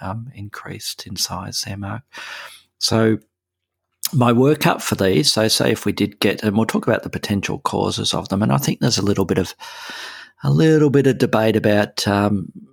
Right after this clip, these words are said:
you know, what actually does cause it. Um, there's one obvious one that, that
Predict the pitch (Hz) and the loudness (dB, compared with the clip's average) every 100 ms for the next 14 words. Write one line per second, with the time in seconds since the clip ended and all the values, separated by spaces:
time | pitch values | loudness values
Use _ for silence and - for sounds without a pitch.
0 | 139 107 101 101 101 101 - 101 - - | -14 -8 -6 0 2 2 -2 -10 -6 -6
1 | 101 - 95 - - 104 110 - - - | -4 -2 0 0 -2 -2 0 0 -2 -4
2 | - 95 98 95 95 - 104 104 98 101 | -6 -4 -2 -2 -6 -16 -8 -4 0 0
3 | 95 95 - 101 95 - 92 92 92 - | 0 0 0 0 0 -2 -4 -6 -8 -10
4 | _ - | _ -12